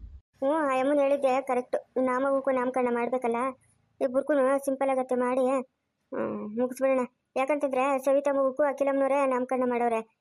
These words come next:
ಈ ಮಗುಕನ ನಾವೇ ನಾಮಕರಣ ಮಾಡ್ಬೇಕು. ಏನ್ ಅದೇನೋ ಹೇಳ್ತಾರಲ್ಲ, ಕಬ್ಬು ಎಷ್ಟನ ಸಿಹಿ ಕುಡಿ ಕೊಡ್ತದೆ ಅಂತ, ಅದನ್ನ ಎಷ್ಟನ ಬೆಂಡ್ ಮಾಡಕ್ಕಾಗಲ್ಲ. ಈ ಮಗುಕ್ ನಾವ್ ನಾಮಕರಣ ಮಾಡೇಬೇಕು.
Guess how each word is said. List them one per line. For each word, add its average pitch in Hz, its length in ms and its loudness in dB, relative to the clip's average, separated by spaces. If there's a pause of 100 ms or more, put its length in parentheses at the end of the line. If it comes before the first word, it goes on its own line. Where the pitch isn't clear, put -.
(160)
ಈ 285 100 2
ಮಗುಕನ 285 400 2
ನಾವೇ 262 280 0
ನಾಮಕರಣ 262 420 0
ಮಾಡ್ಬೇಕು. 247 400 -2 (500)
ಏನ್ 277 160 2
ಅದೇನೋ 262 260 2
ಹೇಳ್ತಾರಲ್ಲ, 262 400 0 (600)
ಕಬ್ಬು 277 420 2
ಎಷ್ಟನ 269 300 2 (140)
ಸಿಹಿ 277 120 0
ಕುಡಿ 262 300 2
ಕೊಡ್ತದೆ 254 340 0
ಅಂತ, 240 200 0
ಅದನ್ನ 240 220 -2 (680)
ಎಷ್ಟನ 247 260 0 (120)
ಬೆಂಡ್ 254 180 2
ಮಾಡಕ್ಕಾಗಲ್ಲ. 247 500 -2 (760)
ಈ 254 40 2
ಮಗುಕ್ 254 280 0
ನಾವ್ 254 160 2
ನಾಮಕರಣ 247 360 -2
ಮಾಡೇಬೇಕು. 254 500 0